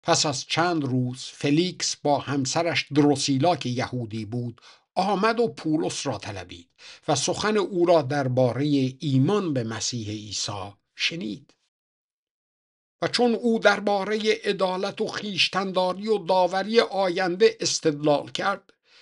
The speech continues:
فلیکس ترسان شد و گفت: "فعلاً برو. وقتی فرصت کنم باز تو را احضار خواهم کرد." در ضمن امیدوار بود که پولس پولی به او بدهد.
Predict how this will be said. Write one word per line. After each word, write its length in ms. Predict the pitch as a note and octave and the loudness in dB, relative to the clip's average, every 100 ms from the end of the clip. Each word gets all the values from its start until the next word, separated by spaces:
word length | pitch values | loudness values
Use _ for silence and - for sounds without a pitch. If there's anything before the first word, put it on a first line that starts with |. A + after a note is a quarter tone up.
| _ _ | _ _
فلیکس 680 | - A#3+ C4 C4+ - - | 4 4 6 0 -2 -4
ترسان 500 | - G3 F3+ A3+ A#3+ | -2 -2 -2 -2 -4
شد 180 | - - | -4 -4
و 100 | G3 | -2
گفت: 460 | F#3+ A3 A3+ - _ _ _ _ _ _ | 2 2 2 -10 _ _ _ _ _ _
"فعلاً 440 | - F#3+ E3 F3 D#3 | -2 2 2 2 0
برو. 360 | C#3+ C3+ - _ _ _ _ _ _ | 0 0 -4 _ _ _ _ _ _
وقتی 540 | F#3 A3+ - - G#3 E3 | 4 4 2 -6 -10 -8
فرصت 560 | - F#3 D3+ E3+ D#3 | -2 -2 0 -2 -4
کنم 480 | - E3 G3 G3 B2+ - - | -2 0 2 0 -4 -12 0
باز 340 | F#3 G3 F3 | 2 2 0
تو 180 | - F3 | -6 -2
را 180 | E3 E3 | 0 -2
احضار 500 | F#3 B2+ - C#3+ C#3 | -4 -6 -4 -4 -4
خواهم 360 | C3 A#2+ D#3 | -6 -8 -6
کرد." 260 | C3 F#2+ - _ _ _ _ _ _ _ _ _ _ _ _ _ _ _ | -8 -10 -16 _ _ _ _ _ _ _ _ _ _ _ _ _ _ _
در 180 | C3+ C3+ | 0 2
ضمن 580 | B2 C3+ C#3+ C#3+ D3 - - | 4 4 4 2 -2 -10 -2
امیدوار 680 | C#3+ D3+ C#3+ C3+ D3+ D#3+ | 2 2 2 0 0 0
بود 300 | C#3 D3 C3+ | -2 -4 -4
که 120 | - | -6
پولس 540 | C#3 - D3+ D#3+ D#3+ - - | -8 -4 -4 -2 -4 -6 -10
پولی 340 | F#3+ G3 D#3+ | -4 -2 0
به 120 | A#2+ | -2
او 140 | A2+ G2 | -4 -6
بدهد. 500 | G2+ F#2 F#2 - | -10 -10 -10 -12